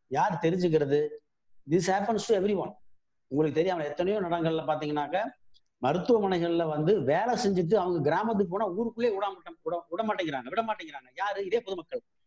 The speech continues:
மருத்துவமனையில மருத்துவர் வந்து கொரோனா நோய்க்கு சிகிச்சை பண்ணி இறந்து போயிட்டாரு அந்த மருத்துவர்.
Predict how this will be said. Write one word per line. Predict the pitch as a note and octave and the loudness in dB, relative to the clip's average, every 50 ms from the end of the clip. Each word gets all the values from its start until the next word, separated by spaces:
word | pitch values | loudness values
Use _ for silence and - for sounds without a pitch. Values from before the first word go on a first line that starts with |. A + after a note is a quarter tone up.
| _ _ _ _ _ _ - | _ _ _ _ _ _ -2
மருத்துவமனையில | C3+ F3 A3 G3+ G#3+ A#3+ A3+ A3 G#3 G3 F#3+ E3+ D#3+ D3 D3 D#3 F3+ G3+ - B2+ | 0 2 2 4 4 4 4 4 4 2 2 2 2 2 0 0 0 0 0 0
மருத்துவர் | C3+ C#3 D3+ G3 - - - G#3 G3 F3+ | 2 2 2 2 0 0 2 2 4 4
வந்து | E3+ D#3+ D3+ D3+ C#3+ D3+ E3+ G3+ F3 | 4 4 2 2 2 4 4 4 2
கொரோனா | D#3+ D#3 E3 F#3+ G#3+ G#3 | 2 2 2 2 0 0
நோய்க்கு | G3+ F#3 F3+ F3 E3+ D#3+ - D#3 F3 G3 G3+ E3+ | 0 0 0 0 0 0 2 2 2 2 2 2
சிகிச்சை | - E3+ F#3+ G#3 E3 - G#3+ F#3 | 2 2 0 2 2 2 2 2
பண்ணி | D#3+ F3 D#3+ D3+ D3 D3+ F3 G3+ F#3 C#3+ | 2 2 2 2 2 2 2 2 2 4
இறந்து | C3+ D#3+ G3+ A#3+ A#3+ A#3 | 4 4 4 4 2 2
போயிட்டாரு | F#3 E3+ F#3 F3+ E3 E3 D#3+ | 4 4 4 2 2 0 -2
அந்த | D#3 D3+ D3 | -2 -4 -6
மருத்துவர். | D3 D3+ E3+ F3+ - F#3 E3 C3+ - | -4 -6 -6 -4 -4 -4 -4 -4 -6